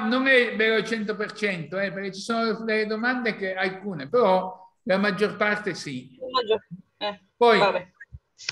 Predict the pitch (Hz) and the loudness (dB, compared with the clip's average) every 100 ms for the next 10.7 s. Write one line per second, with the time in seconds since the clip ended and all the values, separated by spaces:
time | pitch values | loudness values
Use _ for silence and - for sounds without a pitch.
0 | 185 185 190 190 185 185 180 185 240 254 | 0 2 4 6 6 4 2 0 0 4
1 | 240 202 220 214 202 - 196 165 135 156 | 2 2 -2 -2 -6 -4 -4 -4 -4 -6
2 | 170 165 _ _ 175 180 190 240 247 240 | -8 -12 _ _ -6 -2 0 2 4 2
3 | 226 - - 180 175 143 - - 175 175 | 2 -2 -8 0 0 0 -4 -8 -8 -2
4 | 180 160 156 190 175 214 214 208 196 - | 0 0 -2 -6 -2 0 0 0 -2 -6
5 | 180 175 180 190 156 - 175 147 185 185 | -10 -10 -8 -6 -6 0 0 2 2 2
6 | 175 165 151 156 151 156 143 - 143 123 | 0 -2 -2 -4 -2 -2 -2 -4 -4 -2
7 | - 247 233 - 220 - - 196 180 208 | 4 6 6 0 -8 -8 -12 -8 0 0
8 | 208 196 170 190 170 165 180 175 160 151 | 2 4 6 4 2 0 0 0 -2 -2
9 | 147 151 143 - 180 156 120 113 208 226 | -6 -8 -10 -4 0 0 0 -4 -2 -2
10 | 208 170 139 127 175 226 | 0 0 -2 0 4 4